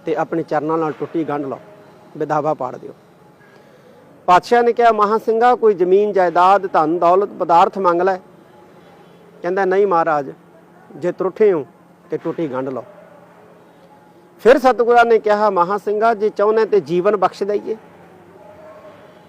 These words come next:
ਕਹਿਣ ਲੱਗਿਆ, "ਨਹੀਂ ਮਹਾਰਾਜ, ਇਹ ਜ਼ਿੰਦਗੀ ਨੇ ਜਾਣਾ ਹੀ ਹੈ।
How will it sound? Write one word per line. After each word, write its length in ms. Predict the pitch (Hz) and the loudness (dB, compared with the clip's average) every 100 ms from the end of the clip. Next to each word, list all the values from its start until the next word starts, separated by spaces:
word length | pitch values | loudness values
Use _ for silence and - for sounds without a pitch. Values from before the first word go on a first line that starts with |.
| - | -10
ਕਹਿਣ 180 | 170 180 | -2 0
ਲੱਗਿਆ, 240 | 170 156 156 | 0 -2 -2
"ਨਹੀਂ 220 | 151 156 | -2 -4
ਮਹਾਰਾਜ, 420 | 139 135 139 131 - - - - - - - - | -6 -6 -6 -8 -12 -20 -20 -20 -20 -20 -18 -12
ਇਹ 80 | 160 | -8
ਜ਼ਿੰਦਗੀ 400 | 156 151 160 170 | -6 -6 -2 -2
ਨੇ 140 | 160 | -4
ਜਾਣਾ 260 | 139 143 165 | -6 -4 -2
ਹੀ 220 | 202 | 0
ਹੈ। 60 | 170 | -2